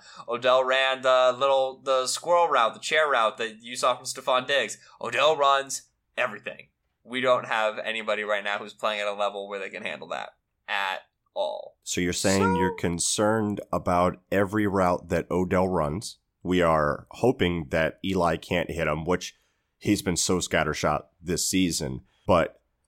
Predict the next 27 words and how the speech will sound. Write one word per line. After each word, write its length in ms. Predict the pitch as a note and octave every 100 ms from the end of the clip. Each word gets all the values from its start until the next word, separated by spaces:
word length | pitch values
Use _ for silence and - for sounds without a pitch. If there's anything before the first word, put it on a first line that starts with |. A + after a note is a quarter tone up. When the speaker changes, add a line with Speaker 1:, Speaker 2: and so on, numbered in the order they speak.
| _ -
Speaker 2:
and 100 | E2
I 40 |
hate 220 | D2+ - -
to, 120 | -
I 60 | E2+
hate 140 | E2
to 60 | D#2
say 180 | - D#2
these 180 | C#2+
two 200 | - F2
words, 360 | D2 D2 C2+ -
and 80 | C2
I 60 | C2
think 220 | D#2 -
everyone 360 | D#2 D#2+ D2+ D2
knows 480 | D2+ C#2+ B1 - -
what 220 | C#2+ -
two 160 | - C#2+
words 400 | D2+ C#2 - -
I'm 80 |
about 300 | B1+ C2+ B1 C#2+
to 80 |
say. 560 | - D2 G#1+ G1+ - - _
Speaker 1:
Is 180 | - B2
one 200 | A#2+ B2+
of 120 | B2+
them 420 | C3 A#2+ A2+ G#2+